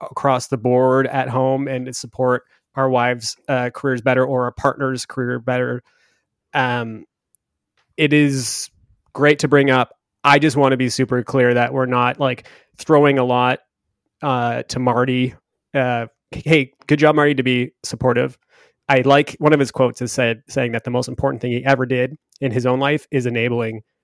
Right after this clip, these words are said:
Ruth to what she has done. Love it. Love the, like, supportive outlook. I mean, he lobbied for her to be a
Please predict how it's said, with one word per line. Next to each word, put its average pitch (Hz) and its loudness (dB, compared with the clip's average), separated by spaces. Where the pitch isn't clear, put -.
Ruth 127 2
to 123 -2
what 113 -6
she 113 -8
has 110 -8
done. 131 -8
Love 123 2
it. 127 2
Love 135 2
the, 131 0
like, 127 -2
supportive 123 -4
outlook. 120 -6
I 147 2
mean, 139 2
he 139 0
lobbied 131 4
for 139 4
her 127 2
to 123 -4
be 120 -2
a 117 -4